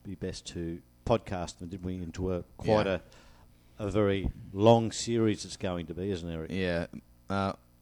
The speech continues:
Speaker 2: well, let's, let's start by saying this is gonna be a multiple part series. We're gonna end this podcast about the hour mark,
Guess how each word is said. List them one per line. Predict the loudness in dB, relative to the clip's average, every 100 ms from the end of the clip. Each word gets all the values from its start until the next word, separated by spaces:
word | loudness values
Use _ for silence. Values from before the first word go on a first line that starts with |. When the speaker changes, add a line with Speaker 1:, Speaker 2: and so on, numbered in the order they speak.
| _ -2
Speaker 2:
well, | 4
let's, | 6 4 2
let's | 0
start | 4 6
by | 6
saying | 6 6 6 2 -2 -12 -20 -20 -20 -16 0
this | 2 4
is | 4
gonna | 4 6
be | 4
a |
multiple | 4 4 4 2 0
part | 2 2 0
series. | 0 0 2 0
We're | 2 4
gonna | 4 2
end | 0 2 2
this | 2
podcast | 2 2 4 0 0
about | 0 0
the | 0
hour | 2 4 4
mark, | 4 2 -2